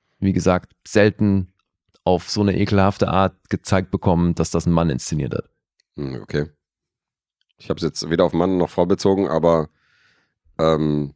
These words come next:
Speaker 2: also es ist ja offensichtlich, dass die
Speaker 1: Hätte für dich sein können, dass das eine Frau inszeniert hat,
Speaker 2: Naja,
Speaker 1: Alter?
Speaker 2: es ist für mich, naja, erstens mal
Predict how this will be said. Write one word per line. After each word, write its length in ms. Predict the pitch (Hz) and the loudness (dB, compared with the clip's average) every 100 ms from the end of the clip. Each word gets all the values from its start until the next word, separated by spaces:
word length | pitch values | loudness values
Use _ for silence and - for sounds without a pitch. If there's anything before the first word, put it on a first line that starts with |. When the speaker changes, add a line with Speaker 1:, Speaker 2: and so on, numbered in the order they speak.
| _ _ _ _ _ _ _ _ _ - | _ _ _ _ _ _ _ _ _ -2
Speaker 2:
also 160 | 85 | 0
es 80 | 85 | 2
ist 40 | 104 | 2
ja 60 | |
offensichtlich, 480 | 95 92 98 101 80 | 2 2 0 2 0
dass 180 | 78 - | -2 -2
die 80 | 82 | -2
Speaker 1:
Hätte 200 | - 135 | 0 -2
für 160 | 110 | -2
dich 220 | 95 120 | -2 -4
sein 220 | - - - | -4 -4 -2
können, 180 | 92 90 | 0 -2
dass 120 | - | -2
das 180 | 87 - | -6 -4
eine 80 | 78 | -6
Frau 360 | - - - | -8 -4 -2
inszeniert 520 | - - - 165 185 | -2 -4 -2 -2 -2
hat, 160 | 175 - | -4 -4
Speaker 2:
Naja, 160 | - 90 | 2 2
Speaker 1:
Alter? 40 | |
Speaker 2:
es 60 | 107 | 2
ist 120 | 110 | 0
für 100 | 123 | 0
mich, 180 | 117 98 | -2 -2
naja, 200 | 92 101 | 2 2
erstens 340 | 85 120 135 | 2 0 2
mal 280 | 120 113 98 | 2 4 2